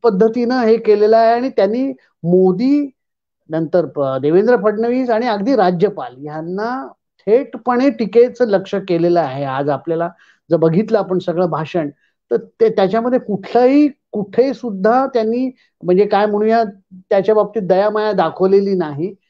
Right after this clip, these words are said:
आणि पूर्णपणे स्पष्ट अशा पद्धतीचं त्यांनी संकेत दिलेले आहेत. काल शरद पवार यांनी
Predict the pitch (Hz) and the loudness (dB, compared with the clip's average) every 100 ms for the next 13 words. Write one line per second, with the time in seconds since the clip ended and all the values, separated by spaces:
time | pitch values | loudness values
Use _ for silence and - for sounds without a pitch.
0 | _ _ 147 170 226 - _ 233 285 302 | _ _ -4 -2 -4 -8 _ 0 2 2
1 | 285 254 262 - - 233 - - 277 196 | 0 -2 -4 -2 0 0 0 0 0 -2
2 | 190 240 240 220 185 214 226 220 - 269 | -2 -2 -2 0 0 0 -4 -10 0 2
3 | 269 - _ _ _ 175 214 214 226 202 | 2 -2 _ _ _ -4 0 0 0 2
4 | 190 220 185 202 190 185 185 190 - _ | 2 2 0 -2 0 2 0 -2 -12 _
5 | _ - 175 220 208 208 226 233 226 226 | _ -4 -2 -2 0 0 0 2 4 4
6 | 220 208 220 220 | 0 -2 -4 -6